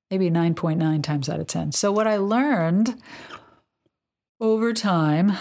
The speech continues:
was to begin to say, um,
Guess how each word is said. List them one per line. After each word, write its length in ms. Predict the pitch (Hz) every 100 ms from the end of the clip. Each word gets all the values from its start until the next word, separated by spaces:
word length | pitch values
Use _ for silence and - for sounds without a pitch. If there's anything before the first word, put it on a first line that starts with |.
| -
was 420 | 190 185 180 -
to 300 | - 196 180
begin 560 | 165 175 - 190 202 220
to 160 | 240
say, 760 | 220 - 165 147 139 143 202 220 - -
um, 640 | 165 156 156 151 151 147